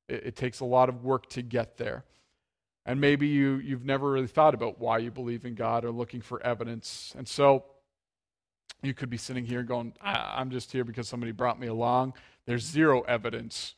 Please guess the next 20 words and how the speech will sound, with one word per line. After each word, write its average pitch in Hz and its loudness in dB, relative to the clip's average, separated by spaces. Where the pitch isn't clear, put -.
for 117 -2
Christianity 117 -6
being 113 -2
true 113 -4
or 113 -4
God's 117 2
existence 117 -8
apart 117 -6
from - -16
Scripture. - -10
And 123 -10
so 175 2
every 214 8
idea 180 8
about 147 2
God 151 8
and 131 -2
humanity 135 -2
and 127 -2
everything, 127 -4